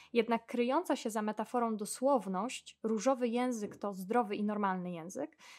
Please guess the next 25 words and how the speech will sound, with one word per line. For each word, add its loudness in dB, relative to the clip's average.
była 6
dla 4
mnie -2
nieodparcie 0
uwodząca. 4
Na 6
tyle, 4
że 2
zacząłem 2
dopatrywać -2
się -2
w -10
różowym 0
języku -2
paradoksalnej -2
uniwersalności”. -4
I, -4
i -6
chciałam -2
się -4
najpierw -4
o -4
tę 0
uniwersalność 2
właśnie, -4